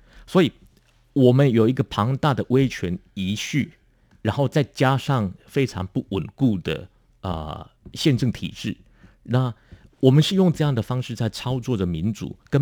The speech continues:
美国不一样，也跟当时的德国不一样。相较之下，所有民主的弱点可能会在我们，呃，这里会有更，更重要，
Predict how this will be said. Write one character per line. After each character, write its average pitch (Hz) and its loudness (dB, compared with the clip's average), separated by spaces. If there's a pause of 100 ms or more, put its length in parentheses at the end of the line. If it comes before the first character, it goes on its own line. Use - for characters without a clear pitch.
(120)
美 104 2
国 85 0
不 120 2
一 98 2
样， 104 0 (120)
也 98 0
跟 110 0 (120)
当 131 0
时 - -10
的 76 -8
德 95 -4
国 85 -6
不 90 -6
一 80 -6
样。 82 -10 (240)
相 196 0
较 170 2
之 131 -4
下， 123 -4 (480)
所 139 0
有 147 6
民 95 2
主 - -8
的 82 -2
弱 120 6
点 73 -8
可 - -10
能 78 -10
会 95 -4
在 90 -6 (100)
我 87 -4
们， 76 -8 (120)
呃， - -6
这 123 -2
里 82 -8 (320)
会 127 2
有 90 0
更， 101 -2 (360)
更 127 2
重 107 -4
要， 98 -4